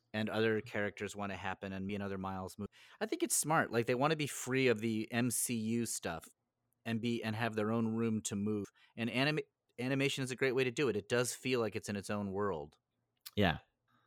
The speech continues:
Speaker 1: Whereas the Tobey Maguire movies, just, it feels like that should exist in the same world as the Iron Man movies, even though they don't. They're done by different companies. But the, by animated, it really delineates the boundaries between those universes really.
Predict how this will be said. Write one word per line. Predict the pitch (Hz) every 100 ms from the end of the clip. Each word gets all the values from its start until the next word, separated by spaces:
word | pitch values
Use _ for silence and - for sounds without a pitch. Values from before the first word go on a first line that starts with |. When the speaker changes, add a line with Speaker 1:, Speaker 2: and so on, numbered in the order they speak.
| _
Speaker 1:
Whereas | 117 120 110
the | 113
Tobey | - 123 127
Maguire | 113 113 117 113
movies, | 110 107 107 101 -
just, | - 120 135
it | 117
feels | 131 143 131
like | 131
that | 131 -
should | - 143
exist | 127 107 120 -
in | 104
the | 101
same | 117 110
world | 107 104
as | 101
the | 95 104
Iron | 113 104
Man | 95 92
movies, | 92 90
even | 101
though | 101
they | 98
don't. | 120 107 78
They're | 92
done | 101
by | 98 95
different | 98 87 -
companies. | 92 90 87 95
But | 87
the, | 107 107
by | 110 107
animated, | 107 120 123 113 107 101
it |
really | 107 117 107
delineates | 110 107 113 107 98 - -
the | 101
boundaries | 85 98 101 90 90 87
between | - - 101 95
those | 95 92 -
universes | 98 95 90 - 85
really. | 90 87